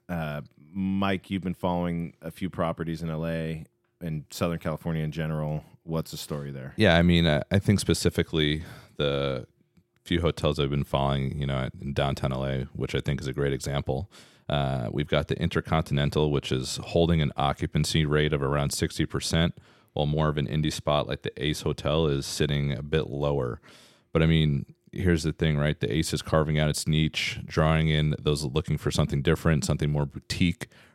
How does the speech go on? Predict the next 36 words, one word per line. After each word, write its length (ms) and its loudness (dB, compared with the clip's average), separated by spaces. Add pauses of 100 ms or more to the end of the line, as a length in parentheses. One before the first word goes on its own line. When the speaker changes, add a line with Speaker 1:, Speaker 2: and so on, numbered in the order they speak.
Speaker 2:
right? 160 2
Attracting 720 -2 (180)
really 480 0 (220)
a 80 -4
whole 200 0
different 540 -2 (140)
customer 420 0
base. 460 -6 (480)
Speaker 1:
Yeah, 140 0
that's 180 0
a 40 -10
key 220 -4
insight. 400 -6
It 100 -8
shows 540 -2
how 440 -2
independent 480 -4
hotels 540 -4
can 180 -6
thrive 580 -4
even 260 -6
in 140 -6
the 60 -8
shadow 460 -8
of 240 -10
big 220 -10
brands. 400 -14 (420)
Uh, 200 -2
but 220 -2
they 100 0
have 240 0
to 80 -6
play 180 -2
their 120 0
cards 340 -2
right, 300 -8